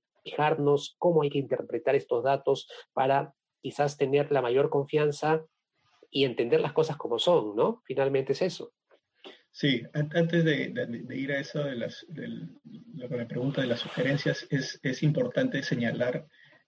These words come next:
Speaker 2: que, que las reinfecciones son por sars cov dos, ¿no? Cuando uno dice reinfección por covid, es, es,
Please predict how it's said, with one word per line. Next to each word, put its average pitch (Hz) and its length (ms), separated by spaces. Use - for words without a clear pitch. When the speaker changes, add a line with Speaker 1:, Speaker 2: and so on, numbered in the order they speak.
Speaker 2:
que, 117 640
que 151 100
las 139 180
reinfecciones 160 840
son 135 300
por 131 220
sars 135 300
cov 156 200
dos, - 300
¿no? 147 260
Cuando 127 300
uno 170 200
dice 165 240
reinfección 143 680
por 147 220
covid, 156 400
es, - 420
es, - 440